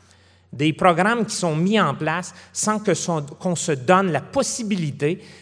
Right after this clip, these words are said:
de mesurer des indicateurs de qualité qu'on a prédéfinis ou préétablis.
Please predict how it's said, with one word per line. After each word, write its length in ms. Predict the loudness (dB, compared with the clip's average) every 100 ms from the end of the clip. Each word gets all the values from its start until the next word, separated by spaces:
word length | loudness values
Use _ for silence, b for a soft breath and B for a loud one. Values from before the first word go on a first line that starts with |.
| B 2
de 160 | 4
mesurer 760 | 4 2 2 2 2 4 4 2
des 300 | -2 0 0
indicateurs 920 | 0 -2 -6 -2 -2 2 2 2 0
de 120 | -4
qualité 680 | -2 -4 -4 -6 -6 -6 b b b b
qu'on 240 | 0 2 4
a 80 | 2
prédéfinis 1200 | 2 0 2 0 0 0 0 0 2 2 0 -4 -12 -4
ou 100 | -4
préétablis. 1000 | 4 4 4 2 0 2 0 0 -6